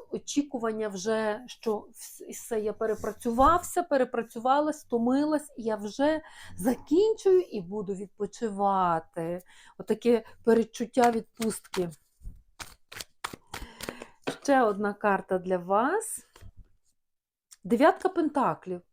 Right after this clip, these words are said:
Також дев'ятка. Ви дивіться, знов дев'ятка. Так само ві-, е, отримання вже результату, отримання великої суми грошей. Тому що я зробив, доробив, зробив,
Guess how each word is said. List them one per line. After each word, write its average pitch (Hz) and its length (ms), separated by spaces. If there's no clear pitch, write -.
Також 403 380
дев'ятка. 190 500
Ви 214 100
дивіться, 339 440
знов 320 280
дев'ятка. 349 520
Так 359 280
само 208 720
ві-, 262 360
е, - 100
отримання 247 800
вже 233 320
результату, 202 760
отримання 269 600
великої 220 680
суми 247 360
грошей. 196 540
Тому 254 380
що 403 260
я 269 460
зробив, 226 640
доробив, 202 580
зробив, 214 640